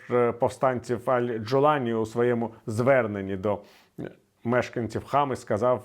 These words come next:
е, про те, що вдається закрити рану сорокарічної давнини,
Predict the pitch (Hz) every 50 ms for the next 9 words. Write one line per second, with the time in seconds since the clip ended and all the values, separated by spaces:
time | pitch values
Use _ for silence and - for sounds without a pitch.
0 | - - 120 117 113 113 107 - - 120 120 113 110 110 - - - _ _ _
1 | - 143 135 135 123 - - - 123 120 113 - 143 117 110 104 101 113 113 113
2 | 120 135 135 127 131 - - 123 113 - 110 104 98 104 95 - - 127 120 139
3 | 135 - - 110 - - - _ _ _ _ _ _ _ _ _ _ - - 113
4 | 120 127 139 147 135 117 - - - - _ - - 139 123 117 - - 117 110
5 | 123 117 - - - 117 113 110 104 92 117 101 107 110 113 107 104 95